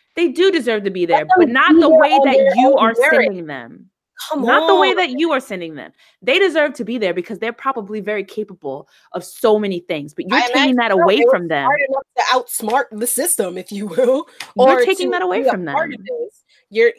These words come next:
Speaker 2: yeah, like, to now go to these schools, potentially, like, I don't know if any of these kids were perhaps,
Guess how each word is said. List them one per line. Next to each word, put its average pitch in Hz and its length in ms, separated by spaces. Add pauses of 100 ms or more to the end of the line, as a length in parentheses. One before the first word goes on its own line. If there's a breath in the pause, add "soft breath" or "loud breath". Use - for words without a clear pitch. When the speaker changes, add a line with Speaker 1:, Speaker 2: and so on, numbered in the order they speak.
Speaker 2:
yeah, 226 540
like, 185 180
to 233 80
now 233 240
go 196 260
to 254 100
these 226 200
schools, 196 400
potentially, 208 680
like, 180 160
I 185 120
don't 208 160
know 202 100
if 185 100
any 190 220
of 180 80
these 180 180
kids 180 280
were 175 80
perhaps, 175 580